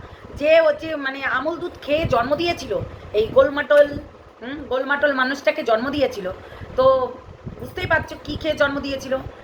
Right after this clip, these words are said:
আমার তো মনে হচ্ছে অন্য কিছু খেয়ে জন্ম দিয়েছিল, ভাত, শাক, সবজি নয়, কেশর, চন্দন, কোনো কিছু নয়, অন্য কিছু খেয়ে জন্ম দিয়েছিল, বুঝলে? যে যত, মানে ও যত দিন যাবে এরকম বিয়ে করেই যাবে,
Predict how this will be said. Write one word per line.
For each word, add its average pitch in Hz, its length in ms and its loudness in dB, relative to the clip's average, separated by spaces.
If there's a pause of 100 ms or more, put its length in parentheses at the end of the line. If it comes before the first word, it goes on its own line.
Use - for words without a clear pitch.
আমার 254 280 0
তো 349 60 -2
মনে 330 160 0
হচ্ছে 320 120 -4
অন্য 247 240 0
কিছু - 200 -10
খেয়ে 208 180 2
জন্ম 180 240 -2
দিয়েছিল, 180 320 -10 (520)
ভাত, 302 380 6 (380)
শাক, 311 280 2 (160)
সবজি 277 380 -8
নয়, 285 360 -2 (380)
কেশর, 277 400 4 (460)
চন্দন, 277 320 0
কোনো 294 260 -4
কিছু 302 260 -10
নয়, 294 280 2 (360)
অন্য 311 240 -2
কিছু 359 220 -6
খেয়ে 302 220 -2
জন্ম 208 280 0
দিয়েছিল, 190 340 -6
বুঝলে? 269 320 0 (580)
যে 269 300 6
যত, 226 200 -4 (520)
মানে 254 140 -6 (200)
ও 233 120 0
যত 254 220 0
দিন 320 240 0
যাবে 320 220 4
এরকম 277 420 4
বিয়ে 269 220 -4
করেই 220 280 -4
যাবে, 185 220 -8